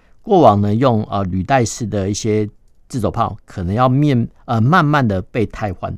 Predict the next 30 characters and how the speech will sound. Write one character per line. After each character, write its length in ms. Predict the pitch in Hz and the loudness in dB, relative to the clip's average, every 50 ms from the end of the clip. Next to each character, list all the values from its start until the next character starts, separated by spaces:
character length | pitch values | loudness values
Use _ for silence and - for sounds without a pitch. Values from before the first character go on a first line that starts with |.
| - - | -14 -16
哈。 120 | - 90 101 | -16 -10 -4
那 120 | 127 143 | -2 -2
当 240 | 143 - - 147 143 | 0 0 0 2 2
然 100 | 117 87 - | 2 0 -2
哈， 100 | - - | -4 -8
当 160 | 90 - 123 117 | -4 -2 0 0
然 100 | 117 117 - - - - - - - | 0 -2 -6 -12 -20 -20 -20 -16 -8
这 120 | - 180 | -2 0
个 80 | 147 135 | 0 2
要 180 | 117 147 135 123 | 4 4 4 4
牵 320 | - - - - 143 135 | 2 -2 -2 0 0 2
涉 120 | 127 156 135 | 2 0 2
到 200 | 123 120 110 92 | 4 4 4 4
哈， 200 | 95 90 85 87 | 2 0 -2 -4
各 180 | - - 131 120 | -4 -2 -2 -2
国 160 | 101 101 90 | 0 -2 -2
的 80 | 95 95 | -4 -4
军 280 | - - - 120 113 110 | -6 -6 -4 -2 -2 0
费 180 | 123 113 95 | 0 -2 -2
有 80 | 87 90 | -2 0
没 140 | 87 110 123 | 0 0 2
有 60 | 113 | 2
能 260 | 98 90 92 92 104 | 2 2 2 0 0
力 100 | 117 117 | 0 -2
哈， 140 | 95 87 90 | -2 -2 -4
去 60 | 98 | -6
全 200 | 92 - - 90 95 | -8 -8 -8 -8 -8
部 80 | 92 | -8
汰 200 | 90 - 92 87 | -8 -8 -8 -6
换。 120 | 87 85 | -6 -6